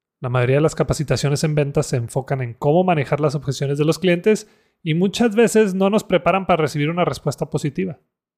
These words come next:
Y es muy cierto. <laughs> Muy, pero muy cierto. Este error de seguir hablando después de un sí lo cometemos en cualquier tipo de negociación.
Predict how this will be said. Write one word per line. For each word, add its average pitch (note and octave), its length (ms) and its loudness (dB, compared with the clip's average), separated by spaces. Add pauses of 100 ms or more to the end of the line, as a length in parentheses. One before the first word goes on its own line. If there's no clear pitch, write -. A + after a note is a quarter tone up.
(140)
Y G3+ 200 4
es D3 160 4
muy F#3+ 160 2
cierto. F#3 680 0
<laughs> - 1000 -8
Muy, D#3+ 380 4
pero G3 200 2
muy F#3 140 2
cierto. G3 460 0 (800)
Este A3+ 240 0
error B3+ 240 4
de A3+ 80 4
seguir G3+ 220 4
hablando G3+ 300 4
después F3 300 2
de F#3+ 60 0
un F#3 80 2
sí F#3+ 440 0 (140)
lo D3+ 400 4
cometemos D3 560 -2
en D#3 80 -4
cualquier C#3 340 -2
tipo D#3 240 -4
de C#3 60 0
negociación. A2 600 -8